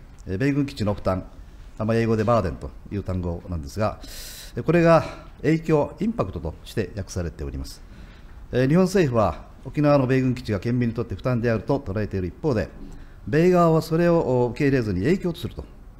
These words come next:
沖縄の基地負担が一向に軽減しない理由の根幹は、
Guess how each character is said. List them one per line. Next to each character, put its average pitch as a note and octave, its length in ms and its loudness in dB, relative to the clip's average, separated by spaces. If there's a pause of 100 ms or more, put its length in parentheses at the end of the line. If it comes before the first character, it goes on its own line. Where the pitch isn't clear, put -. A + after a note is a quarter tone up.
(500)
沖 A2+ 200 -2
縄 C#3 120 4
の B2+ 60 0
基 B2+ 60 -12
地 C3+ 80 -4
負 - 60 -8
担 G#2 180 0
が G2+ 80 -2
一 G2 160 -4
向 D#3 140 0
に D3 80 0
軽 C3 180 0
減 A#2+ 120 -2
し G#2+ 120 -6
な A#2+ 80 2
い A2+ 80 2
理 G#2+ 80 -2
由 G#2+ 120 0
の G2+ 120 -4
根 A2 120 -2
幹 G#2 140 -4
は、 A2 360 0